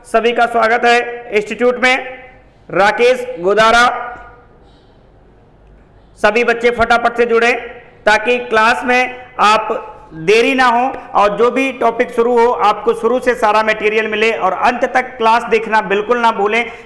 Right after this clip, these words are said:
ताकि आपके exam में कहीं से भी कोई point आ रहा है तो इसका नुकसान ना उठाना पड़े। इसलिए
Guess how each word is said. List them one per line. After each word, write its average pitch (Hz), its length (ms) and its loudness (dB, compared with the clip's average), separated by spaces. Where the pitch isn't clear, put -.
ताकि 202 280 2
आपके 202 280 0
exam 196 340 0
में 214 240 -4
कहीं 202 240 -4
से 220 140 -2
भी 202 180 -2
कोई 208 280 -2
point 196 400 -2
आ 180 180 2
रहा 208 260 2
है 202 180 2
तो 254 180 0
इसका 233 360 0
नुकसान 233 460 0
ना 233 100 2
उठाना 190 340 0
पड़े। 190 600 -2
इसलिए 226 420 0